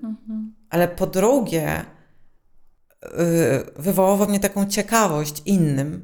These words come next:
Speaker 2: kim są ci ludzie, dlaczego tutaj są, właśnie kim oni są poza tym szpitalem.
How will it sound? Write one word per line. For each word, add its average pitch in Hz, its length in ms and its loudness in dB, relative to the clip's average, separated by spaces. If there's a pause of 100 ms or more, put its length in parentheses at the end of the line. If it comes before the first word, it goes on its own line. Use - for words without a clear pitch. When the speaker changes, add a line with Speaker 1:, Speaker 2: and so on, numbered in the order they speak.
Speaker 2:
kim 135 160 -6
są - 140 -8
ci 233 140 -10
ludzie, 220 340 0
dlaczego 151 300 -10
tutaj 214 260 -2
są, 147 560 2
właśnie 156 220 -8
kim - 240 -2
oni 202 200 4
są 240 240 4
poza 156 240 0
tym 143 160 -6
szpitalem. 117 720 -8